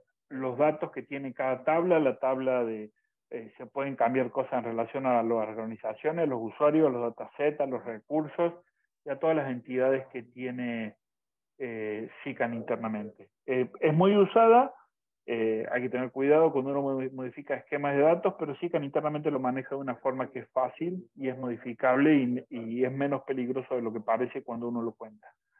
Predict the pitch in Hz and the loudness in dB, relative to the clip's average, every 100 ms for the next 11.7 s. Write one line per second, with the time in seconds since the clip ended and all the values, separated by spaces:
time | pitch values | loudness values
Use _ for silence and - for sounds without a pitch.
0 | _ _ _ _ _ _ _ - 170 175 | _ _ _ _ _ _ _ 0 4 4
1 | 156 143 170 170 160 - 170 160 127 - | 2 2 2 4 4 6 6 8 6 4
2 | 165 185 185 - 208 220 226 - _ - | 2 2 0 -2 -4 -4 -6 -14 _ -10
3 | 123 117 120 117 120 120 127 170 226 - | -8 -8 -12 -8 -6 -4 0 0 0 -6
4 | _ _ _ - 123 120 123 135 143 135 | _ _ _ -10 -4 0 4 4 2 0
5 | 123 117 113 - 123 - 139 127 127 131 | 2 0 -2 -4 -10 -2 0 0 -2 -4
6 | 151 165 - - 110 113 _ _ _ - | 0 -2 -2 -10 -10 -10 _ _ _ -14
7 | 78 - - - _ _ _ _ 135 123 | -14 -12 -18 -20 _ _ _ _ -10 -6
8 | 120 117 _ 139 143 139 - 131 127 117 | -4 -6 _ 2 4 4 2 -2 -4 -2
9 | 135 139 131 135 180 - _ 165 165 156 | 0 0 0 2 2 0 _ 0 0 2
10 | 160 156 143 123 120 123 120 175 165 143 | 0 -2 -6 -10 -8 -8 -4 0 2 2
11 | 143 139 131 135 - 185 202 | -4 -2 -2 -2 -2 -2 -2